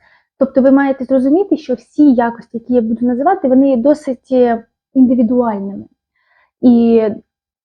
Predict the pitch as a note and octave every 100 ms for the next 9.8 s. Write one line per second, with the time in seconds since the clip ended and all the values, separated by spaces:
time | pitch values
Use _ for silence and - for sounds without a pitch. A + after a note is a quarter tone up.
0 | _ A3+ A#3+ C#4+ C4 B3 A#3 A#3 F#4+ F4
1 | A3+ A3 A3+ - A#3 A#3+ B3+ A#3+ A3 A#3
2 | A#3 A#3+ A#3 E4 D4+ A#3 A#3 - A#3 A#3+
3 | A#3 A3+ B3 D#4 A#3 A#3+ A3 - A3+ A3+
4 | G#3+ A#3+ B3 A#3+ - A#3+ B3 C4+ C#4 -
5 | A#3 - A#3+ - B3+ C4 - - G3 F#3
6 | - _ - A3+ _ _ - - - C#4+
7 | F#4+ E4+ F4+ - C4 B3+ D#4 E4 - C4
8 | C4 A3+ A#3+ A#3 A3 G#3+ G#3 A#3 F#4 G4
9 | D4+ - B3 B3+ B3+ A#3+ -